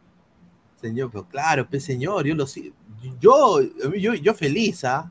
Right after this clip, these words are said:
Si llega, porque ahí sí ladra el fútbol, sería, o sea, sacaríamos hasta partidos de Perú.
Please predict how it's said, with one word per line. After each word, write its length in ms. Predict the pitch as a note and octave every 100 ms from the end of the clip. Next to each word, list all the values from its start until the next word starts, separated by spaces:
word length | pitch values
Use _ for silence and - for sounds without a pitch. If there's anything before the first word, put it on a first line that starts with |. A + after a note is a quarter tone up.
| -
Si 180 | - A#2
llega, 480 | F3 C#3 A#2 C3+ - _ _ _ _
porque 380 | C3+ C3 C3 B2+
ahí 240 | C3 D#3 F3+
sí 220 | G3 F#3+
ladra 300 | E3 F3+ F3+
el 140 | D3
fútbol, 640 | - F3+ G3 E3+ D3 B2+ A#2+
sería, 400 | B2 C#3+ E3+ E3
o 80 | C#3
sea, 200 | B2+ A#2+ -
sacaríamos 460 | B2+ A#2 C3+ F3+
hasta 180 | E3+ C#3
partidos 340 | A2+ - D#3 F3
de 100 | D3+
Perú. 480 | A2+ D3 G3 F3